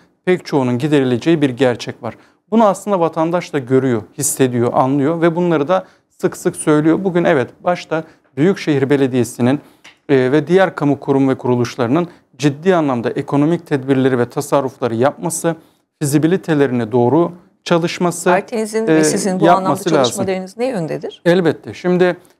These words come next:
Speaker 1: e, bir kere şunu özellikle söyleyelim. Bizim Büyükşehir Belediyesi'ndeki, e, israfa hızlı bir noktada son vereceğimiz
Speaker 2: Hı.
Speaker 1: durumlar var. Mesela bunlardan biri Ekrem Bey'in iki bin on dokuz yılında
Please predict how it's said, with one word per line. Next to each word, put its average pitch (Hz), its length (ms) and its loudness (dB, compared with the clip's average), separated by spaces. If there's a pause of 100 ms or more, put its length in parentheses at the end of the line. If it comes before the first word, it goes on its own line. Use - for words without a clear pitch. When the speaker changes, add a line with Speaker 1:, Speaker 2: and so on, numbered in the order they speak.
(160)
Speaker 1:
e, 143 280 2
bir 175 40 -6
kere 180 240 0
şunu 185 400 -2
özellikle 160 560 0
söyleyelim. 139 560 0
Bizim 175 300 -2 (460)
Büyükşehir 151 520 0
Belediyesi'ndeki, 127 960 0 (500)
e, 135 300 2 (500)
israfa 160 800 2 (680)
hızlı 156 320 0
bir 170 240 2 (480)
noktada 147 480 0
son 180 280 -2
vereceğimiz 151 680 0
Speaker 2:
Hı. 180 120 -4
Speaker 1:
durumlar 143 400 2
var. 113 160 -4
Mesela 175 400 -2
bunlardan 170 580 -2
biri 131 260 0 (580)
Ekrem 165 440 0
Bey'in 160 160 0
iki - 260 -6
bin 151 100 4
on 175 180 0
dokuz 143 360 -8
yılında 127 540 2